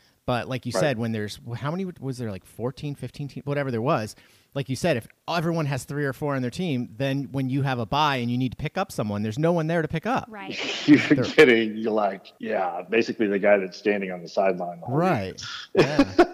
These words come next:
Speaker 1: Well, Chuck, I know you don't really follow the Berserker League, but you might wanna, we might need to look into that.
Speaker 2: Berserker Joe?
Speaker 1: Yeah, I just can't. I can't.
Speaker 2: Makes good bubble gum.
Speaker 1: We, <laughs> we had some,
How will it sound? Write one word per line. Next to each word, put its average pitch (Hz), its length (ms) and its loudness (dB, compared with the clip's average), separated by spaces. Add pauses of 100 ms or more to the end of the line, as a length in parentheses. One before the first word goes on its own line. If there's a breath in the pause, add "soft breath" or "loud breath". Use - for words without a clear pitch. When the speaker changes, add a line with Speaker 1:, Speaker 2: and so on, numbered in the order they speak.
(460 soft breath)
Speaker 1:
Well, 156 260 4
Chuck, 180 340 2
I 165 100 0
know 196 80 0
you 226 140 0
don't 202 160 0
really 160 200 0
follow 147 360 0
the 117 80 -8
Berserker 117 440 0
League, 80 360 -8 (160)
but 104 240 -4 (300)
you 135 260 -6
might 190 120 0
wanna, 147 260 0
we 139 140 -4
might 202 140 0
need 139 140 0
to 113 60 -6
look 110 200 -4
into 107 160 -4
that. 98 160 -2
Speaker 2:
Berserker 131 240 8
Joe? 139 480 10
Speaker 1:
Yeah, 127 100 -4
I 127 80 -2
just - 160 -6
can't. 113 260 -2
I 117 60 -4
can't. 113 320 -4
Speaker 2:
Makes - 160 -6
good 113 260 6
bubble 117 200 6
gum. 92 340 -8
Speaker 1:
We, 127 180 0 (220)
<laughs> - 220 -16
we 233 80 6 (100)
had 190 180 2
some, 156 280 2